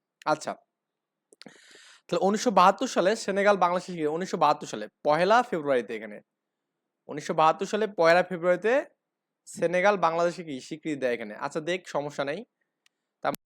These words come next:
মুসলিম দেশের মধ্যে কোন দেশটা হচ্ছে আমাদের প্রথমত, আহ, বাংলাদেশকে স্বীকৃতি দেয়? <clears throat> সেনেগাল, ঠিক আছে। আর হচ্ছে পূর্ব জার্মানি মনে হয় উনিশে জা-, উনিশে ফেব্রুয়ারি,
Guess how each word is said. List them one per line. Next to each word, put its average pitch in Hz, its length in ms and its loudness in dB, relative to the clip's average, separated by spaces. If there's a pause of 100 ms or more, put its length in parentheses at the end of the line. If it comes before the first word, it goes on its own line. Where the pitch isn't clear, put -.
(120)
মুসলিম 214 300 -6
দেশের 214 240 -2
মধ্যে 208 320 -2
কোন 208 260 -6
দেশটা 196 240 -4
হচ্ছে 208 180 -4
আমাদের 208 240 -6
প্রথমত, 196 440 -8 (260)
আহ, 160 300 -2
বাংলাদেশকে 170 520 0
স্বীকৃতি 175 340 -6
দেয়? 226 180 2 (1160)
<clears throat> 147 400 4
সেনেগাল, 190 420 0
ঠিক 165 160 -6
আছে। 202 200 0 (520)
আর 143 200 10
হচ্ছে 165 180 -2
পূর্ব 214 320 -2
জার্মানি 208 320 4
মনে 220 160 -2
হয় 214 100 -2
উনিশে 208 340 -4
জা-, 170 260 -2
উনিশে 202 360 -4
ফেব্রুয়ারি, 135 500 0